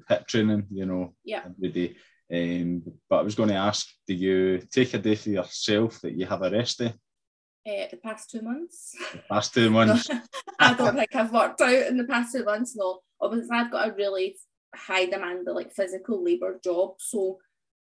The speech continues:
Speaker 2: that helps keep my fitness levels up. Do you know what I mean? And, like, I do at minimum ten thousand steps a day, and that can make me just going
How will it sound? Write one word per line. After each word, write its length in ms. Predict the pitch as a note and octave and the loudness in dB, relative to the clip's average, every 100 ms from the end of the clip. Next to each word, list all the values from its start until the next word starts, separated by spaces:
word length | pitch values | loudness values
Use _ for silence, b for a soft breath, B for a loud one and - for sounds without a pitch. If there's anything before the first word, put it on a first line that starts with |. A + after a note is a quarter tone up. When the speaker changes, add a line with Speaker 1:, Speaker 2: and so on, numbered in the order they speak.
| _ F3 | _ -4
Speaker 2:
that 260 | G3+ G#3 | -2 -2
helps 800 | A#3 A3 F#3+ - _ - - - _ _ _ | -2 0 0 -2 _ -14 -12 -12 _ _ _
keep 360 | - G#3 - _ _ _ | -6 -6 -8 _ _ _
my 160 | G#3+ G3 | -10 -8
fitness 380 | G#3 - G3+ - | -8 -10 -10 -6
levels 300 | G3+ F#3+ G3 | -6 -6 -8
up. 220 | G#3 - | -10 -10
Do 80 | - | -12
you 40 | F#3+ | -10
know 60 | |
what 20 | F#3+ | -8
I 20 | |
mean? 40 | |
And, 80 | F#3 | -8
like, 140 | F3+ - | -12 -10
I 160 | G3 F#3 | -10 -4
do 320 | F#3+ F#3+ F3+ | -2 0 -2
at 200 | - - - | -4 -6 -8
minimum 600 | G3+ G3+ G3+ G3 G3+ G#3 | -12 -6 -6 -4 -4 -6
ten 220 | G#3 F#3 | -8 -8
thousand 280 | F3+ F3+ F3 | -2 -2 -2
steps 360 | F3 - - - | -6 -10 -10 -10
a 80 | F3+ | -4
day, 160 | F3+ | -2
and 100 | F#3+ | -2
that 160 | G3 - | -8 -8
can 140 | A3 | -8
make 180 | G#3 F#3 | -8 -10
me 220 | G3 F#3+ F#3 | -12 -10 -8
just 240 | F#3+ F#3 | -8 -8
going 140 | F#3 | -8